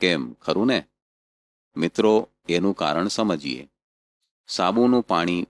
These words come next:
બેઇઝ છે અને હળદર એસિડ છે. આમ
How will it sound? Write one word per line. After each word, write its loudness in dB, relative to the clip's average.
બેઇઝ -2
છે -2
અને -2
હળદર 0
એસિડ 0
છે. -8
આમ 0